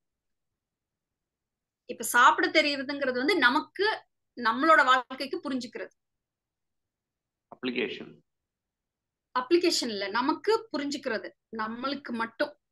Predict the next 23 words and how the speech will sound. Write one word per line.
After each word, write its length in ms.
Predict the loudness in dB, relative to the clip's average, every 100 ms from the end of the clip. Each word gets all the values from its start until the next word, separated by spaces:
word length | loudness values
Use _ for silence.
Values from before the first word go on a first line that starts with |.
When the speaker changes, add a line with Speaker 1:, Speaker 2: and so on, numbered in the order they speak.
| _ 0
Speaker 1:
சாப்பிடுறதுன்றது. 720 | 2 2 -2 -6 -8 -8 -14 -18 _ -20 -20
இப்ப 140 | -12 -4
சமைக்கிறதுங்கிறது 920 | 2 4 4 4 2 4 4 2 -2
வந்து 340 | -6 -8 -6 -4 -4 -6 _ _ _ _ _
அந்த 500 | -2 0 0 -2 -2
ரெசிபியோ 800 | 0 2 0 0 2 4 6 6
ஏதோ 440 | 4 2 2 2 2
ஒண்ணு 100 | -2
ஃபாலோ 240 | -2 0 0
பண்ணி 300 | 0 -2 -4
cook 260 | -6 -8
பண்ணி 560 | -4 -2 0 -2 0 2
அடுத்தவங்களுக்கு 560 | 0 -2 -2 -2 -4 -8
கொடுக்கறது, 800 | -8 -8 -8 -4 -2 -2 -2 -6 -10 _
தானும் 220 | -4 -4 -2
சாப்பிடுறது. 200 | -8 -10
So, 480 | -6 0 0 0 -6 _ -20 -20 -10 0
சமைக்க 440 | 4 4 2 0
தெரிஞ்சாதான் 600 | 2 2 4 4 6 6
சாப்பிட 420 | 6 4 0 0 -2
தெரியும்னு 380 | -2 -4 -6
அர்த்தம் 280 | -4 -4 -6
கிடையாது. 340 | -6 -6 -8